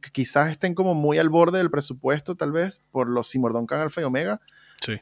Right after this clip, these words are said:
Speaker 1: Pero yo a esta guitarra le pondría locking tuners, porque de verdad, a mí honestamente, hoy día me da pereza cambiar cuerdas de guitarra sin locking tuner. Me da una pereza espantosa.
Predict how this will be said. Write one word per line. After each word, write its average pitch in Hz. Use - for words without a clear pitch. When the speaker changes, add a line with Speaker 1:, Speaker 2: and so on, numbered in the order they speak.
Speaker 1:
Pero 127
yo 123
a -
esta 139
guitarra 127
le 139
pondría 117
locking 123
tuners, 156
porque 113
de 113
verdad, 110
a 113
mí 117
honestamente, 147
hoy 127
día 139
me 110
da 107
pereza 113
cambiar 117
cuerdas 120
de 127
guitarra 110
sin 123
locking -
tuner. -
Me 107
da 104
una 113
pereza 113
espantosa. 101